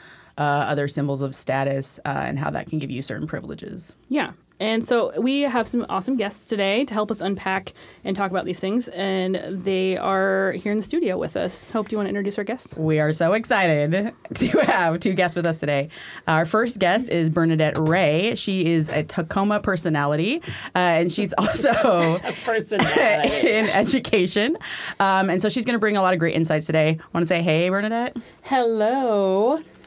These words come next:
Speaker 3: Um, let's see. Do I, should I add some other things to my, um,
Speaker 1: Yeah.
Speaker 3: identification, my
Speaker 1: Tell us about
Speaker 2: Yeah,
Speaker 3: introduction?
Speaker 1: yourself.
Speaker 2: tell us about yourself a little bit.
Speaker 3: Just a couple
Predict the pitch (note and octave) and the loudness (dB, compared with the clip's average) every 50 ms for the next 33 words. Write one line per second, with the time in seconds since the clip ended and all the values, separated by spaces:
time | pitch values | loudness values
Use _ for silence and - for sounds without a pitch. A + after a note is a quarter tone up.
0 | - - - - G#3 G#3+ G#3+ G#3+ G#3 G#3 G3+ G#3 G3+ - A#3+ B3 A#3+ - B3 E3 | -20 -12 -4 0 2 2 4 4 2 2 2 0 -2 0 -2 -2 0 0 0 -2
1 | D#3+ - - - - - - G#3 A#3+ A#3 G#3+ G3 A#3 - - - C4+ C4+ C#4 A#3 | -2 -4 -12 -20 -20 -14 -4 0 2 2 4 4 2 0 -2 -2 0 0 2 0
2 | A3 A3+ - A#3 A3+ A3 G#3+ G#3 G#3 G3+ G3 G3 - - G3 F3+ F3 E3+ E3 E3 | 0 0 0 -2 -2 0 -2 -2 -2 -2 -4 -4 -4 -4 -4 -2 0 0 0 0
3 | E3 E3 - D#3+ D#3+ D#3+ D#3+ D#3 D#3 D#3+ E3+ E3+ - _ - - - - - - | -2 -4 -4 -6 -6 -6 -6 -6 -8 -8 -10 -12 -14 _ -20 -20 -20 -12 -6 -2
4 | D#3+ D#3+ D#3 D#3+ G3 A3+ E3 D3+ - - F3+ F3 - - G3 D#3 D3+ - F3+ D#3 | -2 0 0 -2 -4 -4 -4 -4 0 0 0 0 0 -2 -4 -6 -4 -2 -2 -2
5 | C#3+ - - F3+ E3+ G3 G3+ F3 C#3+ B2+ G3+ F3+ D#3 E3 E3+ D#3+ D#3 C#3+ B3 D4+ | -2 -2 -2 -2 -2 0 0 -2 -2 0 2 2 2 2 2 2 2 2 2 2
6 | A3 - D3 C#3+ B3 C#4 C4+ - A3+ A3+ F3+ F#3+ F#3+ - F3+ F3 - E3+ D#3+ D#3 | 2 2 2 2 2 2 0 0 -2 -2 -2 -2 -2 -4 -4 -4 -4 -4 -6 -4
7 | - - - - - - - - G#3 G#3+ G#3+ - G3 E3+ D3+ A#2+ D#3+ | -6 -8 -8 -12 -16 -8 -4 -4 -2 0 0 0 0 0 0 -2 -4